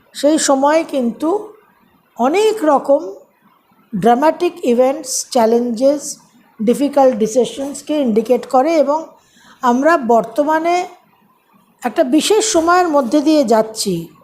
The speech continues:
কলকাতা তথা পশ্চিমবঙ্গে। এবং এই ইয়ড ফর্মেশনটা বিশেষ, বিশেষভাবে একটা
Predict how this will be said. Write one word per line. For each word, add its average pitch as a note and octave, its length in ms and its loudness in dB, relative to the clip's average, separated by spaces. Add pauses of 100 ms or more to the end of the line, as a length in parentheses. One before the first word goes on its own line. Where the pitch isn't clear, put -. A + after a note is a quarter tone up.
(920)
কলকাতা C4 440 2
তথা B3+ 360 0 (200)
পশ্চিমবঙ্গে। A3 720 -2
এবং C#4+ 480 0 (460)
এই C#4 320 4
ইয়ড E4 320 2
ফর্মেশনটা C4 920 -4 (1120)
বিশেষ, D4+ 500 2
বিশেষভাবে B3 800 0
একটা A3+ 540 -2